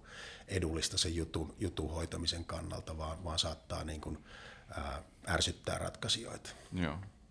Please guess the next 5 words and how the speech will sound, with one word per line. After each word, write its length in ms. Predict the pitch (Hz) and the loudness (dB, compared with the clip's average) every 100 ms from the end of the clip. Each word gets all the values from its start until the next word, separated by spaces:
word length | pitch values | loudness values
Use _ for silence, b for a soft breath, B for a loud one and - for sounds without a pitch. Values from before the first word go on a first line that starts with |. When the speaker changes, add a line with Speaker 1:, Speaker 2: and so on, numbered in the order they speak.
| - B B B B B | -18 B B B B B
Speaker 2:
Mut 140 | 98 | 12
jos 180 | 92 90 | 12 12
mä 280 | 92 90 - - - - | 12 12 10 -4 -8 0
ymmärrän 500 | - 98 87 82 87 | 6 12 12 12 12
sua 440 | - 90 85 80 | 12 12 12 10